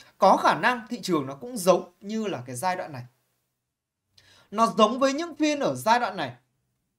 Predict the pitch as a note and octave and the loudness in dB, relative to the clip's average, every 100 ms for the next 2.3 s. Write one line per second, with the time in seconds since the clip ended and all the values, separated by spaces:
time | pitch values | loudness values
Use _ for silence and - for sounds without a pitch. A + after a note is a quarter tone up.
0 | _ _ _ _ _ _ _ - G#3+ C#4+ | _ _ _ _ _ _ _ 4 4 6
1 | E4+ E4 D3+ A#2+ _ _ _ E3+ F#3+ C#4 | 4 6 4 -2 _ _ _ -8 0 2
2 | C#4+ C4+ C3 | 2 2 -2